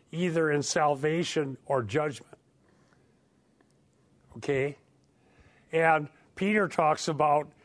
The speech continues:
the future day of visitation that's coming.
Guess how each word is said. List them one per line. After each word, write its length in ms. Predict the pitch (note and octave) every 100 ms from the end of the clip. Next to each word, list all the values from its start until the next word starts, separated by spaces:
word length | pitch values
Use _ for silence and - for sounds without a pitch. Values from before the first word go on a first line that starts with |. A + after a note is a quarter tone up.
| _ _ _
the 120 | D#3+
future 720 | B2+ - F#3+ G#3 - D3 C3+ B2 - _ -
day 220 | E3 D3+
of 120 | C#3
visitation 720 | C3 C3 B2 A2 C#3 A#2+ - - _ _ _ _ _
that's 180 | C3+ A#2
coming. 400 | - D3 E3